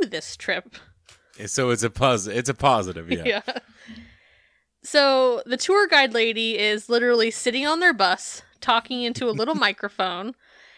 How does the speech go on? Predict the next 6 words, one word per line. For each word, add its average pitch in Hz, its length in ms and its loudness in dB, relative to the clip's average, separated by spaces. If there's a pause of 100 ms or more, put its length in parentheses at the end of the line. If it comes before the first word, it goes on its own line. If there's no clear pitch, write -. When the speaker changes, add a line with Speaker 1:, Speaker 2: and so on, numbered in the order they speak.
(340)
Speaker 1:
probably 247 460 2
smelling 208 460 0
all 262 640 6
those 247 380 4
Duggar 226 380 4
smells. 196 640 -2